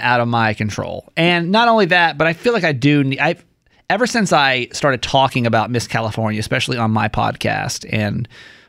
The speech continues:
on social media, like, everyone's got an opinion, which is fine. Like, I, that's,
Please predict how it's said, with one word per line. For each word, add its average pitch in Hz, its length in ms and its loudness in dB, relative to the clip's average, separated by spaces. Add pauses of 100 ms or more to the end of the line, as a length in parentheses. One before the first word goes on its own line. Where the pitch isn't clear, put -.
on 123 120 0
social 123 340 -2
media, 110 480 0
like, 110 180 -2
everyone's 139 760 0
got 117 140 -4
an 113 60 -8
opinion, - 380 -8
which 160 160 0
is 160 80 -4
fine. 135 580 -4
Like, - 160 -8
I, 123 200 -2
that's, 127 360 -4